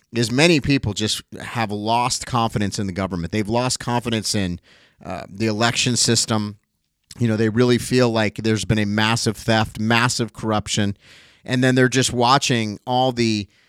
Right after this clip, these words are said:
you know, ever, ever since that, the subsequent actions of, of this, you know, regime that's now in control, or at least appears to be. And so people are praying, they're hoping, they're believing that there's gonna be a breakthrough. We've been praying that,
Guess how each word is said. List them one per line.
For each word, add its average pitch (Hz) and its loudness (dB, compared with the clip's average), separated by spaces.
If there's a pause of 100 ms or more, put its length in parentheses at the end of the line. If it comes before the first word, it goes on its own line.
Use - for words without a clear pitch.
(220)
you 110 -8
know, 98 -10
ever, 120 -2
ever 123 -2
since 151 0
that, 104 -2
the 107 -8
subsequent 120 -2
actions 113 -2
of, 98 -4
of 104 -8
this, 104 -2 (240)
you 117 -8
know, 98 -6
regime 104 0
that's 101 -4
now 107 0
in 101 -4
control, 104 -4 (520)
or 104 -4
at 98 -6
least 117 -2
appears 127 0
to - -6
be. 85 -4 (520)
And 127 0
so - 4
people 202 4
are 180 6
praying, 190 6
they're 143 4
hoping, 185 6
they're 139 2
believing 143 2
that 131 0
there's 123 0
gonna 139 0
be 131 2
a 117 4
breakthrough. 143 4
We've 147 4
been 170 4
praying 160 0
that, 131 -2